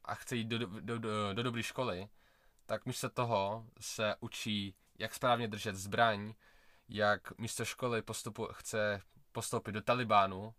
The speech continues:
aby mohl se naučit ne nějaký způsoby pomáhání lidem, třeba chirurgický nebo prostě těch doktorských způsobech,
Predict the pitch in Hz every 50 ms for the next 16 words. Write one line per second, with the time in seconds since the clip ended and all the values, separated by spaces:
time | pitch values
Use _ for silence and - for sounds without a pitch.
0 | _ _ _ - - 104 110 110 113 117 117 113 117 113 107 104 101 101 - _
1 | _ _ _ _ _ _ _ _ _ - - - - - - 120 113 110 - -
2 | 107 92 - - - - - - _ - - - - - - - 120 123 127 123
3 | 120 120 113 110 - - 110 101 101 101 101 104 _ _ _ - - _ _ _
4 | _ - - - _ _ _ _ - - - - 131 120 - - 117 117 113 110
5 | 107 - - _ _ - 131 123 120 117 117 117 113 110 107 107 107 107 104 98
6 | 95 95 101 104 110 107 - - - 98 87 87 90 90 - - 120 110 110 113
7 | 107 107 - - - 104 101 98 92 92 95 95 92 - - _ _ - - -
8 | - - 95 - - - 113 113 120 110 - 120 113 110 117 107 - - - 113
9 | 104 - 107 98 95